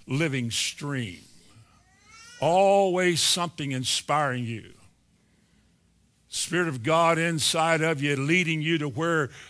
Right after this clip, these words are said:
there's refreshment and where there is goodness and where there is something that in-, is enthusiastic."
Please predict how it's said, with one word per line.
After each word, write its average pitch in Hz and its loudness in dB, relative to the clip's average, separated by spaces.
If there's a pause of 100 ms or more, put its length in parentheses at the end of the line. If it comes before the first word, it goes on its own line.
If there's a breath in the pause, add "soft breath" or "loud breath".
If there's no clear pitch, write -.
(120 loud breath)
there's 143 -4
refreshment 127 -2
and 123 -6
where 156 -2
there 151 -2
is 131 -4
goodness 120 -4
and 123 -8
where 156 -2 (680 soft breath)
there 151 0
is 143 -4
something 151 -4
that 139 -4
in-, 131 -6 (360)
is 147 -14
enthusiastic." 120 -6